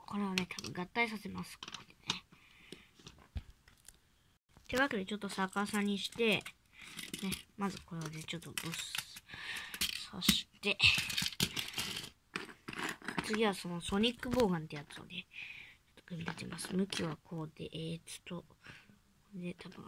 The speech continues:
穴を、こうするんだと思います。こんな感じで左右やったら、ね、ここのソニックの穴に取り付けると。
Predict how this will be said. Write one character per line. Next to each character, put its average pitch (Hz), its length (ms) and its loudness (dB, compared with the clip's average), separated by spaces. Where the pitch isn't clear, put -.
穴 165 340 0
を、 - 320 -4
こ 185 100 -4
う - 20 -2
す 170 100 -12
る 175 80 -2
ん 165 60 -2
だ - 80 -10
と - 120 -16
思 - 140 -20
い - 60 -20
ま - 160 -20
す。 - 240 -16
こ 208 80 0
ん - 20 4
な 196 80 4
感 180 160 2
じ 175 80 0
で 175 40 -2
左 214 240 4
右 170 320 4
や 170 100 0
っ 170 60 -6
た 175 140 -4
ら、 175 340 2
ね、 185 80 -2
こ - 60 0
こ 185 140 -2
の 180 80 2
ソ 190 180 2
ニ 170 160 4
ッ - 180 -18
ク 170 80 -4
の 156 60 -4
穴 170 240 0
に 170 200 0
取 - 260 -12
り - 100 -12
付 - 180 -4
け - 60 -2
る - 100 -8
と。 - 80 -16